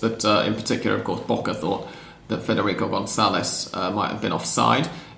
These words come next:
It took the television people a very, very long time to give us a decent replay, frozen frame, with a line drawn across the pitch to show that, in fact, it was level. Um, and then even after that, there was some claims that there was a handball or something in the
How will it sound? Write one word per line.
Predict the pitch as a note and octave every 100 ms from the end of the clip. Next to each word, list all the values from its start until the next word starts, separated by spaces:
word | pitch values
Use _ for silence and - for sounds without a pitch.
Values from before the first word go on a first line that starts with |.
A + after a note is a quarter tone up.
| -
It | B2 -
took | - -
the |
television | - A#2+ F#2+ A2 - -
people | F#2 D2 E2+ F2+ -
a | G#2+
very, | A2+ D#3 - F#2
very | E2 E2+ E2
long | F#2 D#2
time | - A2 -
to | -
give | -
us | -
a | -
decent | - - - - - - A#2
replay, | G2+ F#2+ - E2 D#2 - -
frozen | - - - - -
frame, | G2 D#2 D#2 A2+ A2+ -
with | A2 F2+
a |
line | G2+ G2+ F2+
drawn | F2+ D#2
across | - - -
the |
pitch | - - - -
to |
show | - F#2+
that, | -
in | -
fact, | - - -
it | B1+
was | A2
level. | A2+ F#2 - - - - - - -
Um, | F#2+ F#2 E2 - -
and | A#2 A#2+
then | C#3
even | C3+ B2+
after | - A2+
that, | A2+ B2+ G#2+ G#2+
there | G#2+
was | -
some | A#2 -
claims | A2 G#2+ -
that | G2+ -
there | G2+
was | -
a | A2 - -
handball | B2 G#2 - B2+ A#2+
or | B2
something | C3 B2+
in | A#2+
the | G#2+